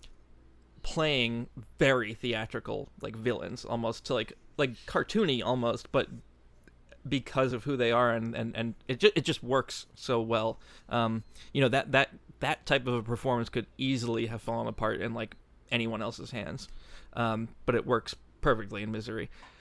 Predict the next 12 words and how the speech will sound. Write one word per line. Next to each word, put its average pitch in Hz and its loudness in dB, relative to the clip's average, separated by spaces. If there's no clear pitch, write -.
And 113 0
like 127 4
you 131 2
said, 113 0
Rob 110 2
Reiner, 117 2
um, 110 0
I 120 4
think 127 -2
he 135 -4
proves, 120 -2
like, 113 -4